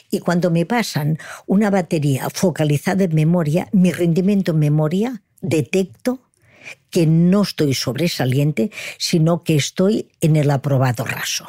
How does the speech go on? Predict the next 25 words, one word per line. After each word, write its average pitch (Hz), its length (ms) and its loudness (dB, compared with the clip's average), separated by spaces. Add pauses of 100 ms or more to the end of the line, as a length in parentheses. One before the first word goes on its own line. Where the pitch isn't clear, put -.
(560)
Es 151 140 0
un 180 160 2
concepto 175 580 0
de 147 140 2
métrica, - 640 -6 (340)
¿vale? 202 280 0 (520)
Cuando 302 340 2
digo 147 480 0
que 180 180 2
este - 440 -2
deterioro 160 520 0
cognitivo 147 840 0
leve 131 640 0 (140)
es 175 200 -6
debido 139 420 0
a 120 40 -2
Alzheimer, 117 580 -4 (1120)
due 190 380 0
to 117 340 -6 (600)
Alzheimer, 110 640 -4 (260)
A - 60 0
D, 127 320 -4 (420)
cuando 165 480 0 (200)
le 151 220 2
añado 202 600 0